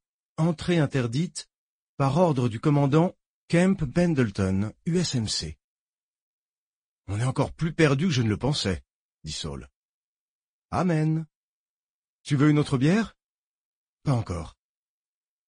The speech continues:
Ils tombèrent sur un barrage établi à l'entrée d'un petit village du nom de Fallbrook,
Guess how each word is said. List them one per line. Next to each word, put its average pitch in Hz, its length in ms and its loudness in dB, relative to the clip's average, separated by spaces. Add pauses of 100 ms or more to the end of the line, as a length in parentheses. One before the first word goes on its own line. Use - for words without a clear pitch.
(1000)
Ils 135 120 -4
tombèrent 180 300 2
sur 135 180 0
un 110 60 2
barrage 120 400 2
établi 123 480 0
à 104 60 2
l'entrée 110 400 -2
d'un 98 160 -2
petit - 240 -10
village 113 420 0
du 98 140 -2
nom 113 180 -2
de 95 100 -6
Fallbrook, 104 720 -4